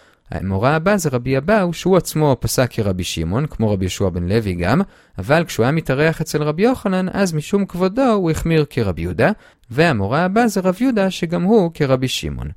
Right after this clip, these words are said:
עד כאן החלק השני. החלק השלישי זה לגבי נר שמדליקים בו בנפט ולא בשמן. לגבי זה יש מחלוקת אמוראים, האם בזה גם רבי שמעון יודע שזה מוקצה.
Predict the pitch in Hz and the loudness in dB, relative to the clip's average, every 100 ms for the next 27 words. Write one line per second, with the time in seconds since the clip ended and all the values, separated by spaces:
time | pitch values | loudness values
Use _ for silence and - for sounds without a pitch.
0 | _ _ _ _ 185 196 - 196 156 135 | _ _ _ _ 0 0 2 2 2 2
1 | 120 - 92 82 80 92 156 - - 190 | 0 0 -4 -4 -2 -2 -4 -8 -6 -2
2 | 226 170 - 147 143 - 247 196 165 143 | 0 -2 -4 -6 -6 -2 0 0 0 0
3 | 131 123 127 120 120 165 247 233 - 147 | 0 0 0 2 2 2 2 -2 -4 -4
4 | 139 147 - 240 190 180 190 190 185 - | -2 -4 0 0 2 0 0 0 -2 -8
5 | 170 185 196 185 - 156 151 147 - _ | -2 2 2 2 0 0 2 -2 -8 _
6 | _ _ 98 98 131 190 190 196 - 113 | _ _ -4 0 2 2 2 -2 -2 -2
7 | 170 185 - 185 175 196 254 220 - 190 | 0 -2 0 0 2 2 2 0 0 0
8 | 202 180 202 247 196 170 151 143 139 - | 0 0 2 0 0 0 0 0 -2 0
9 | 262 254 190 160 165 165 175 190 202 208 | 2 4 4 4 2 0 0 2 2 0
10 | - 185 | 0 -2